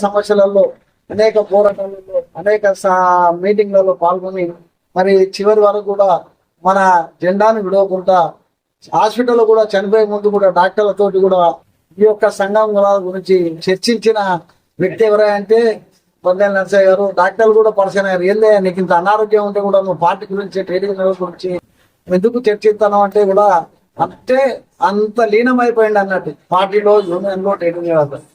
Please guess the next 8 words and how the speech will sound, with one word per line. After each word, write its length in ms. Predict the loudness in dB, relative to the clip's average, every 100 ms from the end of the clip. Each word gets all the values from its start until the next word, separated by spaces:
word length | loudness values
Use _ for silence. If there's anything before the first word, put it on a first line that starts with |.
| _ _ _
అట్లా 520 | -6 -2 0 0 0 -4 -4
మనం 260 | -2 0
కూడా 260 | 2 4 4
ఆయన 260 | 2 0
బాటలు 360 | -2 0 0 0
నడవాలని 540 | 0 2 2 0 -4
ఈ 20 | -6
సందర్భంగా 600 | -4 0 -2 -2 -8